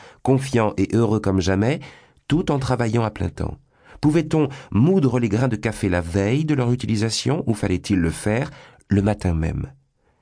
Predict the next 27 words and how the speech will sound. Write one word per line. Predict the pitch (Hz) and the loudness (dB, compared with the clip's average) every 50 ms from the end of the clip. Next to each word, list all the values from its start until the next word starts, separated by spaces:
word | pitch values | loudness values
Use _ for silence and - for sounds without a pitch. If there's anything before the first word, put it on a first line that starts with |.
| _ _ _ _ _ _ _ _ | _ _ _ _ _ _ _ _
Existait-il | - 131 131 139 147 185 185 - - - 127 131 131 - 123 127 120 107 101 - | 0 0 2 2 0 0 -2 -2 0 -2 -2 -2 -2 0 2 2 2 2 2 2
une | 143 170 196 | 2 2 2
seule | 208 - - 160 139 131 127 | 2 2 0 2 2 0 0
personne | 135 - 101 92 - - - 92 82 76 76 | 0 -2 -4 -4 -4 -6 -4 -2 0 0 0
dans | 71 85 87 | 0 -2 -4
toute | - - - 208 214 214 - - | -4 -4 -4 -4 -4 -4 -6 -4
l'histoire | 139 120 120 - - - 98 98 92 | -2 -2 -2 -2 -2 -2 0 0 0
de | 85 92 | 0 -2
Saint-Paul | 87 - 92 87 82 82 - 90 104 139 156 | -2 0 -2 -2 -2 0 0 0 0 0 -2
qui | 151 - - | -2 -2 -2
avait | 98 87 90 | 0 0 -2
connu | 85 - 92 87 87 98 104 92 | -2 0 0 2 2 2 2 2
une | 67 78 | 2 0
expérience | 78 78 - - - 92 87 78 80 82 82 - - | 0 -2 -4 -6 -4 -4 -2 0 -2 -2 -2 -4 -8
positive | - - 107 107 101 85 82 - - - - 65 76 78 120 | -6 -4 -2 -2 0 -2 -4 -6 -8 -8 -8 -6 -4 -4 -2
avec | 123 135 131 135 | -2 -2 -2 -2
un | 95 87 | -2 -4
couvreur ? | - - - - - - 55 55 62 82 117 - - _ _ _ _ _ _ _ _ _ _ _ _ _ - - - - | -4 -4 -8 -6 -6 -6 -6 -4 -4 -4 -6 -8 -10 _ _ _ _ _ _ _ _ _ _ _ _ _ -20 -20 -8 0
Et | - 117 123 123 - - - _ - - - - _ _ - - - - | 4 4 6 4 4 0 -4 _ -20 -20 -20 -20 _ _ -20 -14 -4 0
où | - 185 | 0 0
trouver | 196 - - - 139 127 107 120 117 - | 0 0 0 0 2 2 2 2 0 2
un | 95 95 92 | 0 0 0
bon | 82 87 127 151 | 2 2 2 2
mécano | 151 143 135 117 113 107 110 107 | 2 0 0 0 0 0 0 -2
spécialiste | - - - 110 104 - - 92 95 104 - - 98 | -2 -2 -4 -4 -2 -2 -2 -2 -2 -2 -2 -4 -2
des | 92 95 | 0 0
Volvo ? | 90 82 90 80 67 64 73 73 69 65 | 0 0 -2 -2 -2 -4 -4 -4 -4 -6